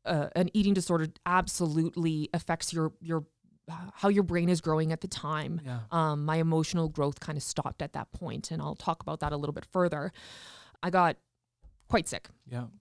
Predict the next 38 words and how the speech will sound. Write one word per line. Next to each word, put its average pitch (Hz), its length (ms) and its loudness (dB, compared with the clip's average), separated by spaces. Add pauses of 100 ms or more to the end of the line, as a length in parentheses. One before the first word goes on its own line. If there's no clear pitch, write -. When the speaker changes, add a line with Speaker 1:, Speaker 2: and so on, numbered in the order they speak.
(120)
Speaker 1:
But 180 300 4
I 156 120 2
think - 680 0
coming 196 300 0
out 262 220 6
of 185 320 0
the 208 120 4
hospital, 208 380 4
getting 180 280 0
maybe 165 280 0
kind 147 420 -4
of 139 80 -4
a 135 40 -8
little 151 400 0
bit 160 260 0
better. 156 360 2 (380)
And 202 260 8
I 202 120 6
met 190 260 4
this 196 160 2
girl 180 320 8
that 160 160 6
was 156 80 -2
a 156 60 -2
little 190 180 4
bit 196 140 2
older 185 240 4
than 185 180 4
me, 180 280 2
and 170 140 -2
she 170 100 -6
said, 160 200 -6
"You 180 100 6
know 233 100 6
what? 254 340 -2
You 190 100 0
look 339 300 -2 (120)
like, 196 280 0